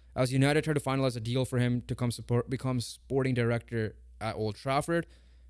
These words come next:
Issue with that is I think he has, like, a year or so left. That means either we have to wait a year and a half, or, um,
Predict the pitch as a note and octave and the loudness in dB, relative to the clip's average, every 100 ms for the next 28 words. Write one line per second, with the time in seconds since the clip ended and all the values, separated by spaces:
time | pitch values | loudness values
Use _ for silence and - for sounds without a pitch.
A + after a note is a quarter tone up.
0 | - - - G3 F#3+ G3+ E3 D#3+ D3+ D#3 | -20 -20 2 4 6 6 6 6 4 0
1 | D3 D3 C#3 C3+ A2+ C3 C#3 C3 C3 B2 | 0 0 0 -2 -2 0 0 0 0 2
2 | B2+ - A#2+ B2 A#2+ B2 A2 A#2+ A#2 G2+ | 0 0 0 0 0 -2 0 0 0 -2
3 | A2+ A2+ A#2 C3+ C3+ C3 C3+ D3+ - - | -2 -2 -2 -2 -2 0 0 -2 -6 -20
4 | - - - - - - - - - - | -20 -20 -20 -20 -20 -20 -20 -20 -20 -20
5 | - - C#3+ C#3+ A#2+ A#2+ - - - - | -10 2 6 6 4 0 -4 -20 -20 -20
6 | - - A#2 A2 G#2 G2 | -12 -2 0 0 0 -4